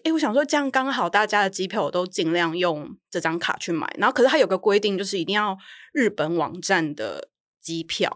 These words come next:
这样子，所以我就还要特别，比如说台湾出发，可是要从日-，日本的网站去买，才有办法累积在这张信用卡。对，那我就觉得这张信用卡因为累积速度很快，所以我觉得每一个人都要到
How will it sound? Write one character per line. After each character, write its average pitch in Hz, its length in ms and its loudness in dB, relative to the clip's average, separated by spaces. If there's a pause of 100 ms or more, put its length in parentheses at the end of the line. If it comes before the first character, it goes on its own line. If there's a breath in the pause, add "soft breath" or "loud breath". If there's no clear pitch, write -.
(120)
这 - 100 -4
样 214 180 -6
子， - 160 -12
所 208 200 0
以 214 40 6
我 180 120 4
就 185 120 2
还 190 140 0
要 175 100 0
特 196 300 2
别， 151 380 -6
比 - 120 -4
如 180 80 0
说 202 120 0
台 196 160 -2
湾 190 160 2
出 196 180 -4
发， 185 180 0
可 180 100 -6
是 160 60 -2
要 175 80 2
从 175 240 -4
日-， 202 220 0 (240)
日 262 120 0
本 170 140 0
的 151 80 -2
网 151 180 -2
站 190 220 0
去 196 140 0
买， 180 240 -2
才 - 140 -4
有 180 60 0
办 175 140 -2
法 170 120 0
累 165 200 -2
积 175 140 -6
在 180 80 -2
这 170 60 -2
张 175 140 0
信 175 220 -4
用 160 200 -6
卡。 - 220 -12 (400)
对， 147 180 -2
那 240 120 4
我 240 60 6
就 262 100 4
觉 233 140 4
得 214 60 4
这 285 140 2
张 269 220 2
信 277 140 2
用 262 100 4
卡 190 180 -2
因 190 80 0
为 254 60 6
累 175 160 2
积 208 160 -2
速 208 160 -2
度 196 140 0
很 175 100 -4
快， - 340 -4 (520)
所 - 220 2
以 240 140 4
我 196 100 4
觉 269 120 6
得 320 80 6
每 196 160 4
一 185 40 -4
个 202 120 2
人 185 160 2
都 208 80 2
要 220 120 4
到 202 440 2